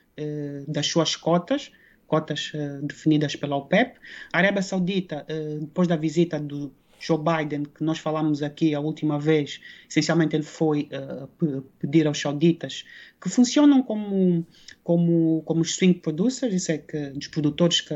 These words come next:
flutuantes, uma espécie de banco central, eh, do mercado petrolífero, mas a Arábia Saudita pode produzir no máximo até doze, treze milhões, eh, de barris por dia e durante algum tempo. E depois eles vão ter que voltar para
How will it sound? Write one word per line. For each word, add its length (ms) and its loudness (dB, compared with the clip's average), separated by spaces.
flutuantes, 800 -2
uma 140 0
espécie 420 -2
de 160 -10
banco 340 0
central, 600 -6
eh, 560 -10
do 80 2
mercado 380 2
petrolífero, 640 0
mas 160 -4
a 40 -2
Arábia 180 4
Saudita 400 -2
pode 220 -4
produzir 480 0
no 200 8
máximo 540 4
até 180 0
doze, 720 2
treze 320 0
milhões, 540 0
eh, 320 -8
de 80 -4
barris 480 0
por 180 4
dia 400 4
e 80 2
durante 400 4
algum 240 2
tempo. 340 -2
E 60 -6
depois 200 -6
eles 120 0
vão 100 0
ter 80 0
que 140 -12
voltar 400 -4
para 240 -6